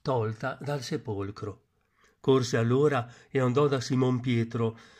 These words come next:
e dall'altro discepolo, quello che Gesù amava, e disse loro: "Hanno portato via il Signore dal sepolcro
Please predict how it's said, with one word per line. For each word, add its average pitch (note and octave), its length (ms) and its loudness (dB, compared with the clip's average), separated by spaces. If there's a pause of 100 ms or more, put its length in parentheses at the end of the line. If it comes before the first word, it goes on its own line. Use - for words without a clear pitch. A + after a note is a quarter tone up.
e D3+ 120 -2
dall'altro D3+ 480 2
discepolo, B2 680 -2
quello A#2 260 0
che B2 120 -4
Gesù A#2+ 300 0
amava, A2 580 -4 (220)
e C#3+ 100 -2
disse C#3+ 320 0
loro: B2 500 0 (880)
"Hanno E3+ 260 2
portato D#3+ 480 2
via E3+ 200 2
il D#3 120 0
Signore D#3 460 2
dal C#3+ 200 0
sepolcro C3 840 0